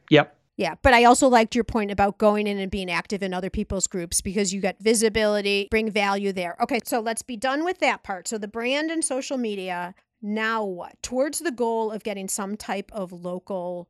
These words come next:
Speaker 2: T V, radio, print spot. What do you do then?
Speaker 1: Right. And the reason I mention that is because, again, media is absolutely going to judge you.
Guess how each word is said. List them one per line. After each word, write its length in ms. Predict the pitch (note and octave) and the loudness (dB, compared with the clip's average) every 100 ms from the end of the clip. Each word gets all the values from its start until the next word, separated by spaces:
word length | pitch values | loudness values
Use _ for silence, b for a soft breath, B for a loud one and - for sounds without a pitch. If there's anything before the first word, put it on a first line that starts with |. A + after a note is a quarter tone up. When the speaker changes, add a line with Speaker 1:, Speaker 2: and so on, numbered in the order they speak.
| - | -8
Speaker 2:
T 180 | - B3+ | -4 -2
V, 160 | G#3+ | -2
radio, 460 | F3+ G3 F#3+ F3+ F3 | -4 -6 -6 -8 -10
print 340 | - G3+ - | -8 -10 -8
spot. 420 | - - D#3 - - _ _ | -10 -8 -10 -12 -20 _ _
What 220 | G3 G3+ | -10 -8
do 60 | G#3 | -6
you 40 | |
do 140 | G#3 G3 | -8 -8
then? 380 | F#3 E3+ F3 G3 _ _ _ _ _ - | -8 -10 -16 -20 _ _ _ _ _ 8
Speaker 1:
Right. 380 | F3+ F#3 E3 - | 10 10 8 6
And 120 | G3 | 6
the 60 | G3 | 6
reason 340 | A3 D4 G#3+ | 4 2 4
I 100 | G3 | 6
mention 420 | E3 E3 E3 D#3 | 6 6 6 4
that 260 | D3+ C#3+ C#3+ | 6 6 6
is 140 | F3 | 4
because, 320 | A#2+ D#3 E3 C#3+ | 6 8 6 8
again, 400 | D3+ C#3+ C#3 C#3+ | 8 8 6 8
media 420 | D#3 E3 E3+ F3 | 10 12 12 10
is 140 | D3+ | 10
absolutely 440 | D#3 E3 - F3+ D#3 | 8 6 6 6 8
going 200 | D3 C#3 | 8 8
to 80 | C3 | 8
judge 340 | B2+ B2 G2+ | 8 6 6
you. 320 | A#2+ - A2 | 2 2 -2